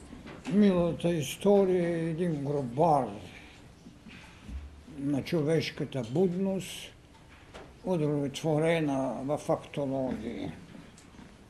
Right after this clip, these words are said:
Не. Просто тя е огледалната необходимост која, ето,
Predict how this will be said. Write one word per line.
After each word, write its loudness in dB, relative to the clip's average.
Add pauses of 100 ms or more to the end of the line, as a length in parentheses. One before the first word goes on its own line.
(600)
Не. -4 (1600)
Просто 2
тя 4
е -2 (1700)
огледалната 8
необходимост 2 (2000)
која, 4
ето, 0